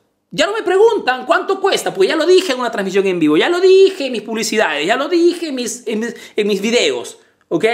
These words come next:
Ya estoy educando a mi público. Perfecto. Pero me escriben por inbox interesados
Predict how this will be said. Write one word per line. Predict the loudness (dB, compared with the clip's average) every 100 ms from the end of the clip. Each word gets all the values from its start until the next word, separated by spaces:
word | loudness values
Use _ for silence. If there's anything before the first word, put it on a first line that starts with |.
| -2 -4
Ya |
estoy | -2 0 2
educando | 2 -2 -4 -2 -2
a |
mi | -2
público. | -2 -2 -2 -8 -12 -14 _ _
Perfecto. | -12 -10 -10 -12 -18 -20 _ _ -20 _ _
Pero | 2 2
me |
escriben | -2 -2 2 4 2 0 -4 -2
por | -2
inbox | 0 0 -2 -4 -10 -14 _
interesados | 2 2 0 0 0 0 -2 -2 -4 -4 -8 -14